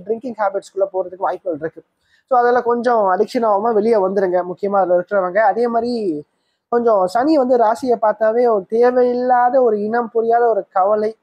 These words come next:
"நமக்கு ஏதோ ஒரு பிரச்சனை இருக்குப்பா, நமக்கு ஏதாவது, ஏதோ ஒரு நோய் இருக்கு நமக்கு" அப்படின்னு சொல்லிட்டு ஒரு எண்ணத்தை வந்து, ஒரு மனதை வந்து கண்டிப்பா சனி வந்து கொடுக்கும்.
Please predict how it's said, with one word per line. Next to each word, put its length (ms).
"நமக்கு 260
ஏதோ 100
ஒரு 380
பிரச்சனை 360
இருக்குப்பா, 380
நமக்கு 300
ஏதாவது, 280
ஏதோ 140
ஒரு 120
நோய் 240
இருக்கு 180
நமக்கு" 320
அப்படின்னு 200
சொல்லிட்டு 160
ஒரு 100
எண்ணத்தை 320
வந்து, 200
ஒரு 120
மனதை 520
வந்து 280
கண்டிப்பா 400
சனி 280
வந்து 280
கொடுக்கும். 300